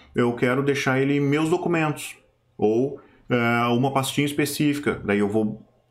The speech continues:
abrir ele de lá. Eu quero agora, ah,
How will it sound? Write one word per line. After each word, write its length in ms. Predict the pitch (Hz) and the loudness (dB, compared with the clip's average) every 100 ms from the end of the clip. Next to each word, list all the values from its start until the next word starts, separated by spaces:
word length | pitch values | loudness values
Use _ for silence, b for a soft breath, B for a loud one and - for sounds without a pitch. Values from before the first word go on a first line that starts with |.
| _ | _
abrir 460 | 120 107 117 127 123 | -2 0 2 2 2
ele 180 | 117 127 | 2 0
de 100 | 151 | 0
lá. 380 | 151 135 131 b b b b | 0 -2 -6 b b b b
Eu 140 | 117 | -2
quero 240 | 110 123 135 | 0 0 2
agora, 320 | 135 139 143 - - - - - | 0 0 -4 -14 -20 -20 -12 -2
ah, 480 | 120 117 117 117 | 0 2 2 0